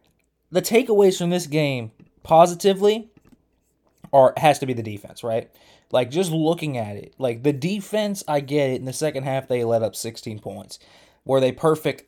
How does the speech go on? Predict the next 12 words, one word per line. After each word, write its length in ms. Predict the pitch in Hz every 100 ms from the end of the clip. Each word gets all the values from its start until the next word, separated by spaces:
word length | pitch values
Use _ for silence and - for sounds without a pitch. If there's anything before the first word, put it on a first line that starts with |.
| _
Absolutely 960 | 156 147 135 - 135 117 127 135 127 131
not. 400 | 131 131 127 _ _ _
I 100 | 139
thought 280 | 139 170 170
their 140 | 160
blitzes 580 | 127 123 147 151 160 151 _ _ _
got 280 | 120 110 107
jumbled 560 | 107 131 147 151 147 147
in 80 | 139
the 80 |
second 380 | 135 143 135 131
half. 420 | 127 131 131 123